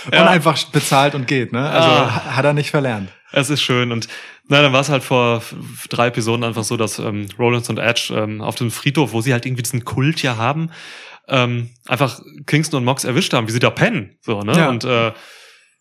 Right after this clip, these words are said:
Speaker 2: das, im Prinzip ist das ja die Story von Kingston und Mox, die pennen immer irgendwo und werden dann von Leuten halt irgendwie aufgescheucht, ne?
Speaker 1: Ja.
Speaker 2: Als sie da hinterm Diner lagen bei den Smileys und, äh,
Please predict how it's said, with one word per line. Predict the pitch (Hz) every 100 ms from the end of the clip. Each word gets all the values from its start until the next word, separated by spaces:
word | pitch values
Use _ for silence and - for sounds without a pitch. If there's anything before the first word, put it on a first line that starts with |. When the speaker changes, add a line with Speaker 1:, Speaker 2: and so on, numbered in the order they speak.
| - - - - -
Speaker 2:
das, | 113 107
im | - -
Prinzip | 131 120 175
ist | 156
das | 156 156
ja |
die | 131
Story | 117 131 143
von | 127 113
Kingston | 131 135 123
und | 110
Mox, | 113 123
die | -
pennen | 117 - 143
immer | 160 156
irgendwo | - 156 156 147 156
und | 123
werden | 123 131
dann | 123
von | 139 120
Leuten | 120 120 117
halt | 117
irgendwie | - 120 123
aufgescheucht, | 120 - - 110 101 120
ne? | 120 - -
Speaker 1:
Ja. | 135
Speaker 2:
Als | 127 117
sie | 123
da | 113
hinterm | 123 117
Diner | 107 110 139 127
lagen | 127 127
bei | 120
den | 107
Smileys | - 117 123 120
und, | 117 110
äh, | 117 107